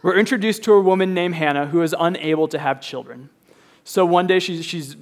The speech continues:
obviously very distressed about this, and she goes to the tabernacle, which is essentially the same thing as the temple, and there she pours out her heart in prayer to God, begging God for a child. And she's praying so fervently, so passionately that the priest,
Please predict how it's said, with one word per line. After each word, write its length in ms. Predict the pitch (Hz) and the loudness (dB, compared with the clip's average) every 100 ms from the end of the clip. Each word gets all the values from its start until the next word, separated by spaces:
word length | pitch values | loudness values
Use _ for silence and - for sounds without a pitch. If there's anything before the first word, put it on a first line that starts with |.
| 160 151 | -6 -2
obviously 300 | 160 165 156 | -2 -2 -2
very 340 | 165 175 180 | 4 4 4
distressed 460 | - - 165 160 160 | 0 -2 -2 -2 0
about 180 | 143 | 0
this, 160 | 143 147 | 0 -4
and 100 | 170 | -6
she 120 | - | -4
goes 260 | 165 202 202 | 2 2 2
to 80 | 196 | -4
the 80 | |
tabernacle, 640 | - 170 156 151 143 147 180 | -4 0 0 0 -2 0 -2
which 160 | 165 | -4
is 100 | 156 | -4
essentially 540 | 147 - 202 196 202 190 | -8 -2 0 0 -2 0
the 140 | 190 | 0
same 240 | 196 175 175 | 0 -2 -2
thing 180 | 165 | -4
as 80 | 160 | -4
the 80 | 170 | -6
temple, 500 | - 123 123 135 - _ - - - | -8 -10 -8 -10 -12 _ -20 -20 -6
and 220 | 156 160 | -2 2
there 240 | 175 202 208 | 4 4 2
she 180 | 202 | -2
pours 480 | 180 - 196 214 196 165 | -6 2 4 6 4 2
out 280 | 170 - 165 | 4 2 0
her 100 | 147 | 0
heart 320 | 151 151 143 | 2 2 0
in 80 | 135 | -8
prayer 240 | 143 139 | -4 -4
to 100 | 143 | -4
God, 360 | 131 123 120 - - - | -4 -2 -4 -10 -20 -10
begging 520 | 135 175 180 190 175 | 0 0 2 0 0
God 480 | 147 135 131 135 131 | 2 2 2 -2 -8
for 500 | - 143 135 131 131 _ | -8 -4 -4 -4 -10 _
a 60 | 127 | -16
child. 500 | - 131 113 120 123 _ _ _ | -10 -8 -8 -12 -16 _ _ _
And 100 | 165 | -8
she's 180 | - 185 | -6 -4
praying 300 | - 226 214 | 4 4 4
so 260 | - 214 220 | 2 4 4
fervently, 420 | 220 202 185 180 | 4 0 0 -4
so 200 | 175 202 | 0 -2
passionately 500 | 202 175 175 160 151 | 0 0 -2 -6 -2
that 180 | 147 - | -2 -2
the 60 | - | -6
priest, 560 | - 285 190 196 - | -4 -2 -2 -6 -10